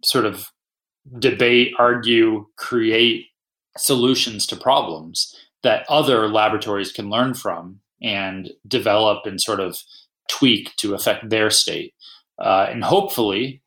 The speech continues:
we either create a, a movement across the country of those types of solutions, and or eventually it goes to the top and the federal government finally gets, finally wakes up and gets a backbone and takes on the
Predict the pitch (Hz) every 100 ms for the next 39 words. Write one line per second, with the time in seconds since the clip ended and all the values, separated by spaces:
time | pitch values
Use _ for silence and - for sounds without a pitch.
0 | _ _ _ - 113 120 131 117 107 -
1 | 123 120 123 - 120 113 110 120 117 123
2 | 131 123 113 120 113 - - 123 135 110
3 | 101 101 104 101 113 101 104 - 110 165
4 | 170 98 92 - - _ _ _ - 143
5 | 143 139 131 143 160 90 85 110 - 135
6 | 113 120 - 117 104 113 107 - 101 -
7 | 120 104 107 95 - 98 98 98 98 95
8 | - 104 101 92 92 - - - - _
9 | _ - 113 101 98 95 92 - 95 107
10 | 98 92 92 95 92 - 95 98 98 104
11 | 92 90 90 85 - 104 - 85 82